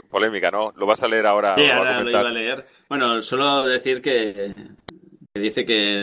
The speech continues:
Speaker 2: la estamos, Marisa dice que la estamos enganchando a la geología.
Speaker 1: Eso es bue-, siempre es bueno.
Speaker 2: Eso es bueno.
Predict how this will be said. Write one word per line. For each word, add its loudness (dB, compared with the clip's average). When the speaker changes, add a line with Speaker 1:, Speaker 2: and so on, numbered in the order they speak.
Speaker 2:
la 0
estamos, -2
Marisa 0
dice 0
que -2
la 2
estamos -2
enganchando 0
a -2
la -2
geología. -4
Speaker 1:
Eso -6
es -2
bue-, 2
siempre -2
es -4
bueno. 0
Speaker 2:
Eso -2
es -6
bueno. -10